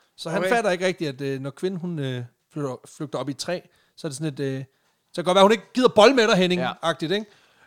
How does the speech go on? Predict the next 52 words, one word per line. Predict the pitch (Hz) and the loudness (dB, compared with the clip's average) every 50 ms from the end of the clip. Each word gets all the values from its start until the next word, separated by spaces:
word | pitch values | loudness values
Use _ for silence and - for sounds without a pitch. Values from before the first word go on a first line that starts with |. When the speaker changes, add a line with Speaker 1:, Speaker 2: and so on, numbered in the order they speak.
| - 175 | -4 0
Speaker 1:
Øhm, | 175 175 170 170 165 160 160 151 147 135 - _ _ _ _ _ - | 0 2 2 0 -2 -4 -8 -8 -10 -12 -14 _ _ _ _ _ -6
men | 180 151 | -2 -2
han | 190 208 | -2 0
klatrer | - 220 190 196 | -2 -4 -4 -4
sgu | 180 - - 214 | -8 -10 -8 -6
lige | 202 240 247 214 | -4 -2 -2 -2
efter. | 220 - - 185 - _ _ _ _ _ _ _ _ _ _ _ _ _ _ - - 165 160 - - - - _ _ _ _ _ _ - | -2 -2 -6 -10 -10 _ _ _ _ _ _ _ _ _ _ _ _ _ _ -14 -12 -10 -10 -10 -10 -12 -14 _ _ _ _ _ _ -6
Øhm, | 180 175 170 160 175 156 151 143 151 | -2 -2 0 0 -2 -2 -4 -4 -6
Speaker 2:
Øh, | 160 | -8
o-, | 151 160 | -4 -4
okay. | 147 143 - 170 170 185 202 185 _ - | -6 -4 -4 -2 -2 -2 -4 -6 _ -2
Speaker 1:
ja, | 170 175 175 | 0 0 0
og | 156 - 185 190 | 2 0 0 2
der | 214 | 2
er | 220 | 0
kvinden | 208 - 220 226 214 | 2 0 -2 0 0
sådan | - 202 185 185 | -2 -2 -2 -2
lidt, | 180 175 165 156 151 151 156 147 - - | -2 0 0 0 0 -2 -4 -6 -8 -8
øh, | 180 | -6
"Jeg | 156 143 - | -6 -8 -6
prøvede | - - 185 202 196 | -4 0 0 0 0
at | - | 0
sige | - 156 | -2 -4
nej. | 156 160 175 165 - - _ | -4 -4 -6 -8 -10 -14 _
Jeg | - 151 | -16 -12
prøvede | - - 170 175 | -2 0 0 0
at | 156 | 0
flygte | - - - 202 226 - - 151 | -2 -4 -6 -6 -4 -2 -2 -4
op | 151 147 | -2 -2
i | 147 | -4
et | 135 | -6
træ." | - - 202 208 196 - - _ _ _ - | -6 -6 -6 -6 -6 -8 -14 _ _ _ -2
Speaker 2:
Ja. | 147 143 | -2 -2
Speaker 1:
Det | 135 - | -2 -2
er | 170 | -2
som | 180 | -2
om, | 214 214 | -2 -2
han | 214 214 | -4 -4
ikke | 202 214 | -4 -6
rigtig | 220 - - | -6 -6 -6
fatter | - - - - 247 254 226 | -4 0 0 0 2 0 -2
det. | 180 151 131 165 | -2 -4 -6 -6
Nu | 196 202 | -8 -6
går | 180 214 185 | -2 0 0
han | 156 170 147 | 0 0 -6
sådan, | - - 180 151 - - | -6 -10 -10 -12 -10 -8
øh, | 143 151 131 - | -8 -8 -6 -6
gepard | 165 131 - 208 220 202 160 - | -8 -6 -4 -4 -4 -4 -4 -4
på | 175 165 | -4 -2
mig | 175 170 | -2 -2
og | 156 | -2
prøver | - 165 160 | -2 -2 -2